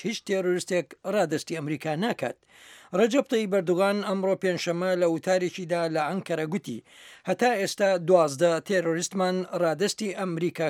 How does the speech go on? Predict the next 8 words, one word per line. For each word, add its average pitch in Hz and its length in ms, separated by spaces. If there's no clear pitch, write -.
کردووە، 151 340
بەڵام 165 280
ئەو 190 180
کەسەی 165 360
ئێمە 180 320
داوەمان 202 500
کردووە 196 480
و 190 40